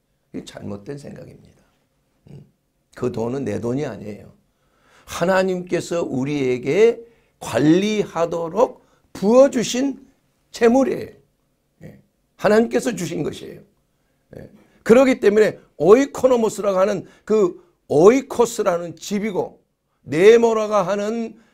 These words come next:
네모란 그 뜻이 관리자란 말이에요. 이게 하나님의 집을 관리하도록 우리에게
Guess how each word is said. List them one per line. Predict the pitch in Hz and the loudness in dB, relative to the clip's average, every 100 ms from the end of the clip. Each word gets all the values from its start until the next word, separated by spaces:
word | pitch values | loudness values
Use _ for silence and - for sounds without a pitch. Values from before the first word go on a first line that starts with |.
| _ - | _ -6
네모란 | 147 196 202 202 196 185 | 0 0 0 0 -2 -2
그 | 190 - | -8 -6
뜻이 | 190 185 | -8 -8
관리자란 | - 175 202 202 190 170 | -8 -4 0 2 2 2
말이에요. | 139 - - _ _ | -2 -12 -20 _ _
이게 | 254 254 - - | 0 0 0 -20
하나님의 | - - 214 254 262 262 262 262 262 254 233 | -16 -2 0 4 4 4 2 2 8 8 8
집을 | - 185 208 254 262 - | -2 -4 -2 -2 -2 -4
관리하도록 | - 196 208 208 190 170 175 180 185 247 302 - _ _ - | 0 2 2 0 0 0 -4 -4 2 6 6 4 _ _ -2
우리에게 | 214 247 233 214 233 254 - | -2 2 2 4 6 6 4